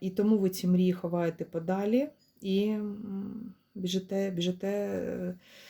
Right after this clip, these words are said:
біжите своїм колесом, як білочка, тому що зараз цього вимагають обставини. Отак, знаєте,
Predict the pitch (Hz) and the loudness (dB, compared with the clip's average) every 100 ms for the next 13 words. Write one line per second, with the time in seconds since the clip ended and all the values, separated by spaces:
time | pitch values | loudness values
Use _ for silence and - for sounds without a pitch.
0 | - 185 202 240 311 - 240 240 247 226 | -10 0 4 4 2 2 6 6 6 4
1 | 196 175 - 160 156 - - _ - 185 | 4 2 -2 -6 -8 -16 -20 _ -8 -4
2 | 180 180 202 175 - 170 170 - _ - | 0 4 6 6 2 -6 -8 -10 _ -20
3 | - _ _ _ _ - - 196 196 214 | -20 _ _ _ _ -20 -4 0 2 4
4 | 196 208 226 214 190 190 185 180 185 190 | 4 4 4 2 0 2 4 4 4 2
5 | 190 185 - 214 180 165 160 165 _ _ | 0 -4 -2 2 2 2 -2 -6 _ _
6 | _ - - - - - - - - - | _ -20 -20 -20 -20 -20 -20 -20 -20 -20
7 | _ _ _ _ - - _ _ _ - | _ _ _ _ -20 -20 _ _ _ -20
8 | - - _ _ _ _ _ _ _ _ | -20 -20 _ _ _ _ _ _ _ _
9 | - _ _ _ _ _ _ - 269 277 | -20 _ _ _ _ _ _ 8 8 8
10 | 185 170 170 180 214 226 175 | 2 -2 -2 -2 0 2 0